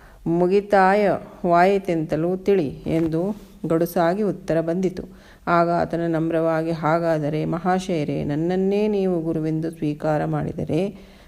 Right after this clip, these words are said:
ದಯೆ ತೋರಿದಂತಾಗುವುದು" ಎಂದು ನುಡಿದನು. ಗುರು ಶಿಷ್ಯರ ನಡುವೆ ಅಸೂಯೆ, ತಿಕ್ಕಾಟಗಳು ಸಂಭವಿಸುವ ದೃಷ್ಟಾಂತಗಳನ್ನು ನಾವು ಅನೇಕ ಬಾರಿ ನೋಡುವೆವು. ಇದೆಲ್ಲದರ ಕಾರಣವೇನು? ಕೇವಲ ಸ್ವಾರ್ಥ ಅಥವಾ ವೈಯಕ್ತಿಕ ಲಾಭವೇ ಕಾರಣ.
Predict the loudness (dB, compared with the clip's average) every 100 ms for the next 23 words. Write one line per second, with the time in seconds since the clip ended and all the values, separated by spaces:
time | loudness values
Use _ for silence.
0 | -10 2 4 4 4 4 4 2 0 0
1 | -2 -2 -4 -6 -8 -2 0 0 0 -2
2 | -2 -4 -8 -10 -6 -2 0 0 -4 -6
3 | -4 -2 0 -2 -2 -2 -2 -2 -4 -4
4 | -2 -2 -4 -8 -6 -2 0 0 -2 -4
5 | -6 -14 -20 -8 0 2 2 2 2 0
6 | 0 -2 -2 -4 -2 0 2 0 -2 -2
7 | -2 -2 -2 -2 0 0 0 -2 -2 -4
8 | -2 -2 -2 -2 -2 0 -2 -4 -8 -12
9 | -20 -12 -2 0 2 2 2 0 -2 0
10 | 2 2 2 2 0 -2 -8 -6 -2 0
11 | 0 -2 -4 -4 2 4 2 0 -2 -2
12 | -2 -2 0 0 0 -2 -4 -6 -2 0
13 | 0 0 0 0 -2 0 0